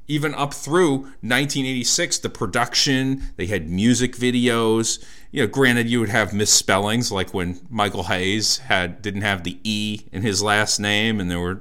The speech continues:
other little minor errors, but I'm not gonna quibble with it because his son Joel Watts was a pretty good T V producer doing the U W F shows back then. But to try and make wrestling what it was in the nineteen seventies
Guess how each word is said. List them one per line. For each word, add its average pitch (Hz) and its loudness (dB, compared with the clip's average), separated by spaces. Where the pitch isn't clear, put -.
other 175 -2
little 170 2
minor 95 0
errors, 107 0
but 170 -6
I'm 180 0
not 220 2
gonna 196 -2
quibble 113 2
with 87 -2
it 98 -4
because 107 -4
his 131 2
son 151 4
Joel 131 4
Watts 113 0
was 107 -6
a 104 -8
pretty 117 -2
good 110 -2
T 113 -2
V 101 -2
producer 90 -2
doing 113 0
the 98 0
U 101 0
W 92 0
F 90 0
shows 85 0
back 87 0
then. 131 4
But 117 4
to 139 0
try 180 4
and 175 2
make 135 2
wrestling 92 0
what 98 0
it 90 -6
was 98 -2
in 98 -8
the 90 -4
nineteen 101 -4
seventies 78 -2